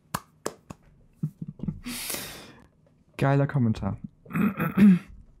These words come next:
Genau, alleine Tatsache, dass der Politiker jetzt den, äh, Begriff Klimalockdown ausspricht, macht mir Angst. Davon rede ich.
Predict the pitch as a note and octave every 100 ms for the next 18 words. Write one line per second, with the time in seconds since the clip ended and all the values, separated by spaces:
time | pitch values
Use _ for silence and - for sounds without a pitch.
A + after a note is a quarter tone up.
0 | - - - D#3 C#3 B2+ A#2+ F#3 F3+ D#3+
1 | E3+ D#3 D3+ D3+ C#3+ C3+ - A#2+ - -
2 | - C#3+ C3 C3 C3 - B2+ C#3+ C#3+ D3
3 | D3+ C#3+ - D3+ D3 - D3+ C3 - -
4 | _ _ _ _ _ _ _ _ _ _
5 | _ _ _ A#2 A#2 D3 D3 A2+ D3+